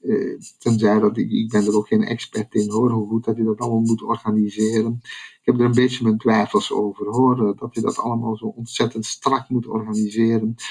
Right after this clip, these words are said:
Buiten die twee prioriteiten, eh, eh, zorgpersoneel en vitale ouderen, zie ik niet onmiddellijk dingen die mij in het oog springen als allernoodzakelijkst.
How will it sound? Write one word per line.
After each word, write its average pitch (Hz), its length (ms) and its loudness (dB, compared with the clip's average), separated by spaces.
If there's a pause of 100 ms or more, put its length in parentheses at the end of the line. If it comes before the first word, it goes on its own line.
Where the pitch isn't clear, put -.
(260)
Buiten 139 540 2
die 123 160 2
twee 131 260 4
prioriteiten, 127 1040 0
eh, 50 280 -4 (580)
eh, 117 220 -12 (400)
zorgpersoneel 113 1040 -2
en 110 160 -8
vitale 110 580 -8
ouderen, 127 640 0 (320)
zie 127 240 2
ik 123 80 -4
niet 143 300 0
onmiddellijk 123 840 2
dingen 123 380 2
die 117 120 -2
mij 110 260 0
in 113 180 -2
het 104 240 -2
oog 123 280 0
springen 113 600 0
als - 380 -4 (380)
allernoodzakelijkst. 117 1500 0